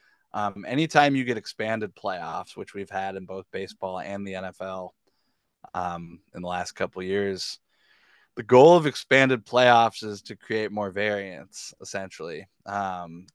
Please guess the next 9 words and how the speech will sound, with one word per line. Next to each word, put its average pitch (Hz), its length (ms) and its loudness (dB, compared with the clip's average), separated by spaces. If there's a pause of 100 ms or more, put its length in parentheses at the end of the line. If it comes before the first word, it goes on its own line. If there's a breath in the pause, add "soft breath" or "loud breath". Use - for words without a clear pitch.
(100)
you 127 180 -20
give 131 300 0
the 113 60 -10
teams 120 440 -4
that 107 120 -10
get 107 160 -6
in, 107 360 -4 (140)
you 107 140 -8
know, 98 320 -8